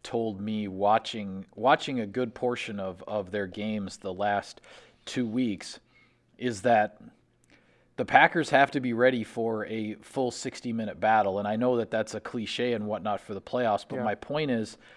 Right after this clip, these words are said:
Speaker 1: two weeks ago against the Rams, the forty-niners were down seventeen to nothing with their playoff hopes, with their season on the line.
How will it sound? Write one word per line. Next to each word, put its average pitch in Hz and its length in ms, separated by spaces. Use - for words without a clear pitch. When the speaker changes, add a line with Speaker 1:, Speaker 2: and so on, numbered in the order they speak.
Speaker 1:
two - 160
weeks 185 300
ago 120 300
against 117 320
the 117 60
Rams, 127 440
the - 80
forty-niners 135 640
were 117 80
down 113 360
seventeen 120 580
to 101 60
nothing 98 480
with 113 220
their 107 180
playoff 120 440
hopes, 107 340
with 113 100
their 104 140
season 123 460
on 113 200
the 98 80
line. 110 380